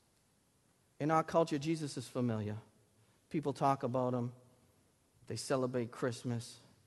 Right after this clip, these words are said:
They've heard his name. But very few people know Jesus and are not offended by him when you preach the gospel.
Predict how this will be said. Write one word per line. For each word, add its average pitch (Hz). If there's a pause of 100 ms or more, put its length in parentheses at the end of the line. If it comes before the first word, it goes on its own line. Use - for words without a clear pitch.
(260)
They've 156
heard 147
his 143
name. 120 (2250)
But 135
very 147
few 151
people 127 (680)
know 131
Jesus 120 (540)
and 120
are 120
not 123
offended 120
by 107
him 107
when 110
you 110
preach 110
the 110
gospel. -